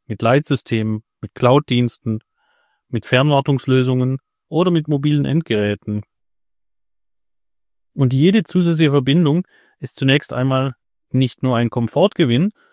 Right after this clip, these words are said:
sondern auch eine zusätzliche Einflussmöglichkeit. Das bedeutet nicht automatisch, dass jede vernetzte Maschine unsicher ist. Aber es bedeutet, dass die Risikobeurteilung breiter denken muss.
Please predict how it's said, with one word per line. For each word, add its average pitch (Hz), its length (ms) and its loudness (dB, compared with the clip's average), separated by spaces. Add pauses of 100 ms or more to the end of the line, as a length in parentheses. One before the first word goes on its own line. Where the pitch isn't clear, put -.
(240)
sondern 214 380 2
auch 160 160 0
eine 147 160 -2
zusätzliche 143 600 -2
Einflussmöglichkeit. 117 1120 -4 (2000)
Das - 180 -2
bedeutet 107 380 -4
nicht 131 220 -4
automatisch, 127 800 -2
dass 113 320 -2
jede 139 240 2
vernetzte 123 440 -4
Maschine 110 460 -4
unsicher 131 520 0
ist. - 360 -12 (840)
Aber 123 160 0
es 117 100 0
bedeutet, 131 520 0
dass 120 160 0
die - 100 -10
Risikobeurteilung 147 920 -2
breiter 127 420 0
denken 107 400 -2
muss. 104 400 -6